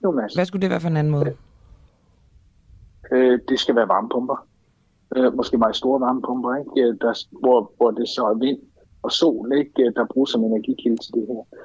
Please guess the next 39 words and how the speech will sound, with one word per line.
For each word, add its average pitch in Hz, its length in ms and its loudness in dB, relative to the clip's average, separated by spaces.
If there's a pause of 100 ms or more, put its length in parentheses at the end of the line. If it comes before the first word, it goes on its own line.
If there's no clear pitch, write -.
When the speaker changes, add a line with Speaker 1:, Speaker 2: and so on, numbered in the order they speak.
(220)
Speaker 1:
Fordi 156 200 4
det, 196 160 4
vi 202 100 6
har 165 400 2
brug 214 300 2
for 160 300 2 (220)
på 156 60 2
længere 202 380 4
sigt, - 340 -4
ikke? 127 220 0
Hvis 143 340 0
vi 151 100 4
skal - 280 0 (140)
ud, 202 220 6 (560)
øh, 139 220 6
i 143 220 2
øvrigt 175 360 6
af 135 160 -2
den 123 160 -4
fossile, 139 460 2
øh, 107 340 4
energiafhængighed, 123 1120 0
ikke? 127 140 -4 (340)
Der 170 120 4
har 170 380 2
vi 151 120 6 (140)
andre 160 420 2
steder, 143 440 2
hvor 135 300 0
vi 156 80 0
har 135 280 -2
rigtig - 320 -6
svært 170 440 0 (100)
ved 131 100 2
at - 200 -2
erstatte 113 520 -2
gas 113 360 -2
og - 260 -2
olie 120 420 2